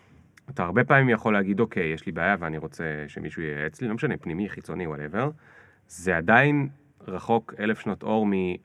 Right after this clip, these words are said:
אני הולך אש-, אשכרה להקשיב למה שהוא אומר. אה, ולפעמים אתה רוצה שמישהו ייעץ לך, ותוך כדי שכבר שהוא מדבר, או תוך כדי שהוא כבר עושה את העבודה, אתה מין כזה, "אה,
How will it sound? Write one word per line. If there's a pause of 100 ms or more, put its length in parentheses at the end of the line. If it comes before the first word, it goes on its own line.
(140)
אני
הולך
אש-,
אשכרה (140)
להקשיב
למה
שהוא
אומר. (720)
אה, (360)
ולפעמים
אתה
רוצה
שמישהו
ייעץ
לך,
ותוך
כדי
שכבר
שהוא
מדבר,
או
תוך
כדי
שהוא
כבר
עושה
את
העבודה,
אתה
מין
כזה,
"אה,